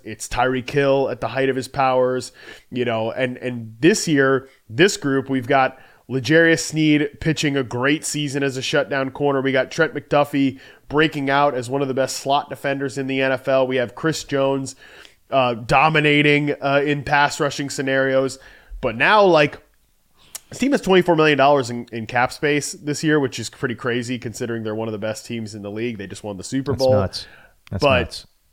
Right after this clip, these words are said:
Speaker 1: Chris Jones is a free agent. I don't think they can franchise ta-,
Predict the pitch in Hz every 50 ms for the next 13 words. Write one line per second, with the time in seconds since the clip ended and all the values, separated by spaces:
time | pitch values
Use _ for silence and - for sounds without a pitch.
0 | _ - - - 151 151 147 - - 160 160 160 160 139 143 139 143 135 - 147
1 | 147 143 147 151 147 131 143 147 139 - - - 127 165 165 - - 156 156 151
2 | - 156 151 165 151 139 - 151 147 151 151 151 - 160 151 147 - - 156 143
3 | 147